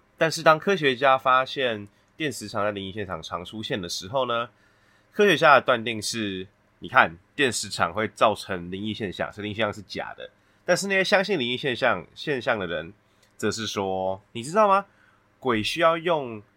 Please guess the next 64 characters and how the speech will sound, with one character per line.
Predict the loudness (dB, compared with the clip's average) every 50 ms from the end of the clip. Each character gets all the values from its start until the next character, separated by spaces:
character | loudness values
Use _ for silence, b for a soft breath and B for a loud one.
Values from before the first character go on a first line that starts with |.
| _ _
电 | -4 -4 -2 -2
磁 | -4 -8 -10 -10
场 | -10 -2 -2 -2 -2 -2 -6 -16
才 | -12 -6 -4
能 | -4 -4 -4
跟 | -6 -8 -8 -6 -4
我 | -4 -4 -4
们 | -4 -6 -10 -6
的 | -2 -2 0 0 0 -2 -2 -4
世 | -4 -6 -6 -6 -6 -8 -12
界 | -12 -8 -6 -4 -4 -4 -6 -10 -14 _ _ _ _ _ _ _ _ _ _ _ _ _ _ _ _ _ _
做 | -4 -2 -2 -2
连 | -2 -2 -4 -6 -8
结 | -10 -12 -10 -10 -10 -10 -12 -16 _ _ _ _ _ _ _
而 | -8 -6
产 | -6 -6 -8 -8
生 | -8 -12 -14
影 | -14 -14 -16 -14
响， | -10 -8 -10 -10 -10 _ _
比 | -16 -14 -12
如 | -12
说 | -12 -10 -12
那 | -12 -10
些 | -10 -10 -12
什 | -10 -12 -12
么 | -10 -10 -10 -10 -10
说 | -12 -10 -8 -8 -6 -6 -6
话 | -4 -2 0 0 2 2 0
啊、 | -2 -4
移 | -6 -6
动 | -8 -8 -6 -6
物 | -10 -12 -14
品 | -14 -16 -16
啊， | -12 -8
都 | -6 -6 -8
是 | -8 -12 -12
需 | -10 -6 -2
要 | -2 -2 -2
透 | -4 -8
过 | -8 -6 -8 -8 -8
E | -6 -6 -6
M | -6 -6
F | -8 -14
才 | -14 _ -14 -12
能 | -10 -10
完 | -10 -10 -10 -12
成 | -14 -14 -16 -14 -16
的。 | -18 -18 -18 _ _ _ _ _ _ _ _ _ _ _ _ _ _ _ _ _ _ _ _ _ _ _ _ -20 b b b b b b b b b b b b b b _ _
网 | -6 -6 -6
络 | -4 -2
上 | 0 0
有 | 2 2 0
很 | 0 -2 -2
多 | -2 0
文 | 0 0 -2 -2
章 | -2 -2 -2 -2 -4 -4
告 | -2 0 0 0
诉 | -2 -8 -8
我 | -8 -6
们 | -6 -6 -8
说， | -6 -6 -8 -8
这 | -8 -8 -6
就 | -6 -6
是 | -6 -6 -6 -6 -6 -6 -6 -6 -8 -8 -10